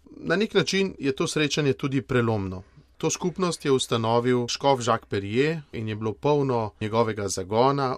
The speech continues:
osebnostnega značaja in je nosilo tudi njegov pečat. Sedaj, ko smo zamenjali vodstvo, smo se morali na nek način na novo odločiti, kakšni so naši temelji, kako želimo nadaljevati. Včeraj smo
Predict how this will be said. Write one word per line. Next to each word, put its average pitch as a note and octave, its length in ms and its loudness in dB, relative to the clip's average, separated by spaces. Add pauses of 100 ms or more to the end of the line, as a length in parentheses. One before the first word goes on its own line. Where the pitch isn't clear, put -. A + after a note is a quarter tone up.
osebnostnega A#2 1160 -2
značaja A#2+ 840 0
in B2+ 160 -2
je C3+ 80 4
nosilo C3+ 380 0
tudi B2+ 260 -4
njegov A#2+ 280 0
pečat. - 480 -6
Sedaj, D#3+ 540 -2
ko C3 140 -2
smo A2+ 420 -2
zamenjali C3 500 -2
vodstvo, D#3+ 480 -6
smo C#3 200 -6
se - 160 -6
morali B2+ 400 0
na A2+ 140 -4
nek C3+ 200 -4
način C3 320 -4 (120)
na B2+ 140 0
novo C#3+ 380 2
odločiti, B2+ 680 -2 (120)
kakšni F3+ 360 -4
so D#3+ 160 -4
naši D3 300 -4
temelji, B2 580 -2
kako F3+ 340 -2
želimo C#3 380 -2
nadaljevati. G#2+ 720 -4 (180)
Včeraj D#3+ 300 0
smo B2+ 440 0